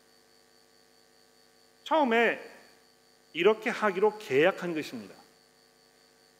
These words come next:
그래서, 아, 한 데나리온을 받고 하루 종일 일하겠다고 생각, 아, 그 계약을 맺고 들어온 이 일꾼들이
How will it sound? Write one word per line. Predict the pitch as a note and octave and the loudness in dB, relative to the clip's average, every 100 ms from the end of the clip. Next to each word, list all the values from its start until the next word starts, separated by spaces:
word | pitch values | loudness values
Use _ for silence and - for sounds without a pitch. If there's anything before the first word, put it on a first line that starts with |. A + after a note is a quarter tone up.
| _ | _
그래서, | C4+ - F3 D#3+ - - - - _ _ _ _ _ _ _ - | -2 2 2 2 -2 -14 -20 -20 _ _ _ _ _ _ _ -16
아, | A#2+ - - | -14 -14 -12
한 | - A#3+ B3+ | -4 -2 0
데나리온을 | F3 F3 F#3 F#3 F#3 | 0 2 4 4 2
받고 | F#3 C#3+ - F3 | -2 -4 -4 -6
하루 | - G3+ | -4 -6
종일 | F3+ F#3+ F3+ D3 | -4 -4 -4 -2
일하겠다고 | D3+ F3 F#3+ F3+ E3 E3+ D#3+ | -2 -2 -4 -6 -4 -4 -2
생각, | D#3+ F#3+ F#3+ F3 | -6 -4 -4 -4
아, | D#3+ C#3+ C#3+ | -2 -2 -2
그 | E3 C#3+ - C#3 | -4 -6 -6 -8
계약을 | - C#3 E3 F3+ | 0 2 2 2
맺고 | D3 C3+ D#3+ | 0 -2 -6
들어온 | C#3+ D3 D3 E3 E3+ - - _ _ - | 0 2 2 -2 -10 -20 -20 _ _ -10
이 | D#3 | -8
일꾼들이 | E3 C#3 D#3 - F3 D#3+ C3 B2+ C#3+ F#2 | -4 -4 -4 -4 -4 -4 -4 -4 -4 -8